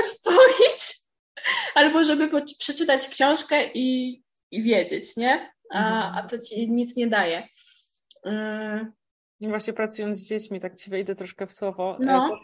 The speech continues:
Speaker 2: też to zauważyłam, że, mm, takie podejście, że ja ci powiem, co masz robić,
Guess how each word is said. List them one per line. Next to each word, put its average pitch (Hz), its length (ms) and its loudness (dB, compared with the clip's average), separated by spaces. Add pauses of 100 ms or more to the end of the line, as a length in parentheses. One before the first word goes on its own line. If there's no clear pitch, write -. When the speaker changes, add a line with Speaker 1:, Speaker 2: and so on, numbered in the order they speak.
(140)
Speaker 2:
też 226 140 -4
to 208 120 -4
zauważyłam, 180 760 -6
że, 185 160 -6
mm, 180 680 -4 (460)
takie 208 220 -2
podejście, 208 480 -4
że 190 100 -8
ja 196 120 -2
ci 196 140 -14
powiem, 196 240 -6
co - 140 -12
masz 190 220 -8
robić, 190 500 -4